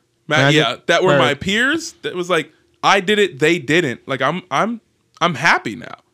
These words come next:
Speaker 1: And the fact that, you know, that you compound that with, "Yo, your dad, yada, yada, yada." And he's like, "You know what? In honor of my dad, I'm gonna go play some baseball."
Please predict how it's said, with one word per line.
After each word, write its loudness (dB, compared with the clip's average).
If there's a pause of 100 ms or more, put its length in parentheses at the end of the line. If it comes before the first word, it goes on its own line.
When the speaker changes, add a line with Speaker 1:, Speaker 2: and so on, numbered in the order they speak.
(560)
Speaker 1:
And 2
the 2
fact 0
that, 2
you -4
know, 0
that -14
you -12 (120)
compound 0
that 0
with, -6
"Yo, 2
your 0
dad, 0
yada, -2
yada, -2
yada." 0
And -6
he's -8
like, -6
"You -10
know -2
what? -2
In -6
honor 0
of 2
my 0
dad, -4 (580)
I'm 2
gonna 2
go 4
play 0
some -6
baseball." -2